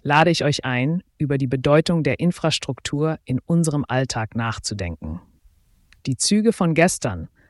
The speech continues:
haben unseren Weg zu den pulsierenden Städten von heute geebnet. Was können wir von dieser Geschichte lernen,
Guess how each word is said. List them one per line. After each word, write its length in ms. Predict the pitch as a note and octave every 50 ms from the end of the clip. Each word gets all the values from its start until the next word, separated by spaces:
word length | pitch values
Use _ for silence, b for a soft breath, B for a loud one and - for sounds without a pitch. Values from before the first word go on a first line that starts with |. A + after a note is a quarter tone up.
| _ _
haben 280 | - - C#3+ C#3+ D3
unseren 460 | - - E3 E3+ D#3 C#3+ C#3+ C#3+ B2+
Weg 300 | D3 D3+ E3 - - -
zu 100 | - -
den 220 | C3+ C3+ B2+ B2+ -
pulsierenden 640 | - C3+ C3 B2+ C#3 E3 E3+ E3+ E3 D3+ C#3 C3
Städten 420 | - - - D3+ D3 - - D3+ C#3+
von 320 | - A#2 A#2+ A2 - -
heute 320 | C#3+ C#3+ D3 D3 - G#2+
geebnet. 720 | E2+ F#2 - - G2 - - E2 D2+ E2 - - - - _ _ _ _ _ _ _ _
Was 300 | D#3 E3 G3 - - -
können 320 | - G#3+ A3 A3 G#3 E3
wir 180 | D3 C#3+ B2 A#2
von 220 | - C#3+ C#3 C#3
dieser 240 | D#3 D#3+ D#3 D#3 C#3
Geschichte 400 | C#3+ C3+ - E3+ D#3 - - C#3+
lernen, 540 | C#3 C#3 C#3 C#3+ D3+ C#3+ E2+ D#2+ D#2 -